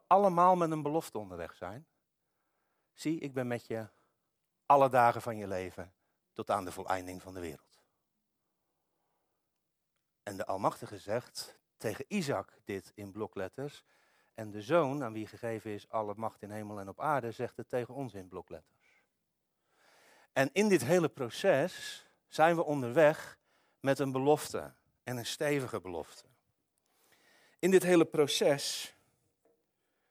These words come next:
zien we dat die belofte het niet zo doet bij Isaac. En ik denk dat hij het bij ons soms ook niet zo doet. En wat hij dan doet, is hij valt terug in oude patronen.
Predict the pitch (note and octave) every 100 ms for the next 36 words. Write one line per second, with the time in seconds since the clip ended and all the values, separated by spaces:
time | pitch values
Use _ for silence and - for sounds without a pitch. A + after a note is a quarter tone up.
0 | _ _ _ - - F#3+ D#3 A#2+ A#2+ B2+
1 | _ _ _ _ _ _ _ _ _ _
2 | - _ - C3+ C#3 C#3 D#3 F3+ - C#3+
3 | C3 D#3+ - C#3+ C3+ D#3 - C#3 - D3+
4 | C3 G#2+ - A2 G#2+ C#3 C#3+ C3+ C3 A#2+
5 | B2+ C3+ - C3 B2 B2 - G#2 - F2+
6 | E2+ _ _ _ _ _ _ _ _ _
7 | - _ C#3+ C#3+ E3+ F3+ D#3 C#3+ C3+ D#3+
8 | F#3+ - - _ _ _ _ _ _ _
9 | _ _ _ D#3 D3 C#3+ D3+ - D3+ -
10 | E3+ E3 C#3 C3+ D#3 D#3+ C#3+ - C3+ -
11 | D3+ C#3 G2 D#2